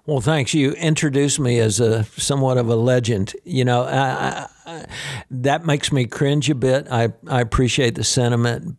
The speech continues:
but if I have a legacy at all, uh, the legacy is those thousand or so families that have come and spent a week here in the Hilton Head Hero House. If,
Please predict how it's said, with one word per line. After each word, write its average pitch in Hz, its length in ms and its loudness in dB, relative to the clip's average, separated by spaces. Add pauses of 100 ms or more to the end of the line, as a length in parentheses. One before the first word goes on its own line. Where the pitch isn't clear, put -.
but 123 280 2 (360)
if 147 180 -4
I 151 140 2
have 160 240 0
a 147 40 2
legacy 139 640 0
at 120 240 0
all, 123 720 0
uh, 120 500 0
the 120 220 -2
legacy 123 840 0
is 107 540 2 (420)
those 123 340 0
thousand 120 680 2 (480)
or 127 220 0
so 120 240 2
families 110 640 2
that 110 120 4
have 104 200 -2
come 110 340 2
and 101 300 0 (180)
spent 117 380 0
a 113 60 2
week 113 340 0
here 104 400 2 (420)
in 113 140 2
the 117 80 4
Hilton 117 240 4
Head 110 180 2
Hero 110 400 2
House. 104 560 0
If, 113 480 0